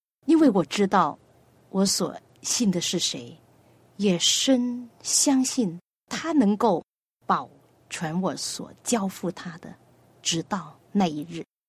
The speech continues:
他就是耶稣，他能够保守我所交付他的。秀美，你有交付上帝的是什么呢？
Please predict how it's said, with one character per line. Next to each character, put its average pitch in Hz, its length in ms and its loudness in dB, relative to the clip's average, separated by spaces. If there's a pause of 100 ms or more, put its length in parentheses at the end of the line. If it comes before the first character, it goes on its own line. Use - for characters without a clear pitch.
(340)
他 285 380 -2
就 254 180 -4
是 196 160 -2
耶 175 160 -2
稣， 185 220 -8
他 - 200 -6
能 330 140 2
够 359 120 4 (380)
保 220 260 0
守 190 300 -2
我 190 380 -6 (120)
所 - 540 -6 (120)
交 190 220 -6
付 - 220 -8
他 170 300 -16
的。 202 180 -18 (540)
秀 - 160 4
美， 185 220 4 (120)
你 220 460 4 (240)
有 196 340 0 (280)
交 240 320 2
付 202 320 -2
上 185 340 -2
帝 180 160 -2
的 160 100 -4
是 - 160 -4
什 - 200 -10
么 190 120 -12
呢？ - 120 -12